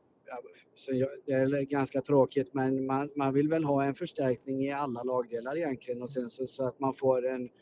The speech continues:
konkurrenssituation som blir, eh, som blir väldigt bra, om man säger så. Det ska inte vara självklart att spela i L F K:s A-lag. Eh, eh, det ska finnas någon som kan göra någon bra träningsvecka och peta ut dig.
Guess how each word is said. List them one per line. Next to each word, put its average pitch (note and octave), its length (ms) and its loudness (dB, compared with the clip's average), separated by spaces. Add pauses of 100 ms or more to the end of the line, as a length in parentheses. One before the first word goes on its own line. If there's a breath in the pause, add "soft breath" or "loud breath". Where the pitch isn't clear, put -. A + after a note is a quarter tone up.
(140)
konkurrenssituation C3+ 1040 2
som D3+ 200 2
blir, C3+ 300 6 (760 soft breath)
eh, C3+ 80 0 (1120)
som C3+ 220 -2
blir B2+ 160 6
väldigt B2 460 0
bra, B2+ 180 4 (200)
om C3+ 80 0
man C3 120 -2
säger B2 200 -4
så. A2 220 -4 (500 soft breath)
Det A#2+ 100 2
ska D3 360 6
inte D3+ 180 2
vara C3 220 4
självklart B2+ 520 0
att C#3 60 -8
spela B2 320 0
i C#3 40 4
L C#3+ 180 2
F A2+ 140 -6
K:s B2+ 140 -2
A-lag. A2+ 280 0 (100)
Eh, A#2 600 -6
eh, A#2+ 460 -4
det A#2+ 100 -4
ska C3 260 2
finnas C3 380 2
någon B2 180 0
som A#2+ 160 -6
kan A#2+ 480 -4 (100)
göra B2+ 320 2
någon B2+ 340 -2 (340)
bra C#3 220 4
träningsvecka B2+ 680 -2
och - 80 -2
peta B2+ 300 0
ut A#2+ 240 0
dig. C#3 220 0